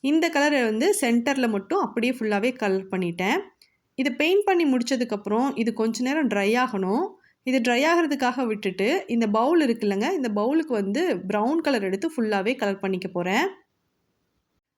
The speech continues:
இந்த குட்டி பவுலுக்கும் ப்ரவுன் கலர் கூட கொஞ்சமா பிளாக் ஆட் பண்ணி டார்க் ப்ரவுன் கலரை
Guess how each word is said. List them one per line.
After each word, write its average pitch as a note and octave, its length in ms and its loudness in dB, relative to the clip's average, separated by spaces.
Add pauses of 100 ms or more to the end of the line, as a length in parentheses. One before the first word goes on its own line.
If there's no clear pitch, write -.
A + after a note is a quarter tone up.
(120)
இந்த C4 180 2
குட்டி D4 340 0
பவுலுக்கும் B3+ 640 2 (300)
ப்ரவுன் C4 380 2
கலர் B3+ 360 0
கூட B3 420 0
கொஞ்சமா C4 460 -2
பிளாக் A3+ 380 2
ஆட் A3+ 220 -2
பண்ணி A#3 380 -2
டார்க் G#3+ 480 0
ப்ரவுன் A3+ 300 0
கலரை G#3+ 360 0